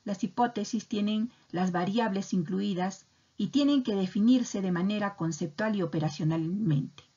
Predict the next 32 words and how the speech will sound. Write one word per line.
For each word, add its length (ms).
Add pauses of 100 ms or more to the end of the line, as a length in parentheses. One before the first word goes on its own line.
(1700)
Las 180
hipótesis 840 (340)
toman 360
la 60
estafeta 560
del 120
planteamiento 560
del 120
problema 540
para 220
guiar 320
el 100
estudio. 460 (480)
Se 180
formulan 720
dependiendo 640
del 180
alcance 420
del 200
estudio. 480 (720)
Estudios 400
exploratorios 880
no 180
se 140
formulan, 640 (260)
pueden 360
ser 200
un 80
resultado 600
de 100
la 60
investigación. 680